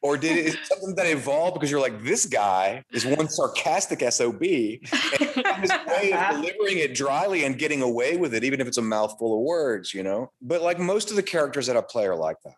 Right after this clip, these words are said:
Speaker 1: And it's not because I'm stuck on them. And I, I mean, I, like, this year, this year, I, I, I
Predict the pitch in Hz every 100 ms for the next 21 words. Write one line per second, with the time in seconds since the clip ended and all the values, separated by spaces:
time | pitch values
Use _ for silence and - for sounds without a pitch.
0 | 147 151 147 185 180 156 131 - - 147
1 | 165 120 113 120 131 147 147 143 147 123
2 | 131 131 147 - 135 120 135 123 131 120
3 | 107 104 101 110 107 92 104